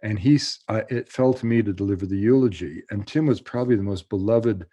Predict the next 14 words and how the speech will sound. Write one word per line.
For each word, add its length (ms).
person 600
in 200
botany. 440
He 220
was 260
just 320
the 60
most 340
wonderful, 720
generous 440
man. 400
Everybody 560
loved 380
him. 380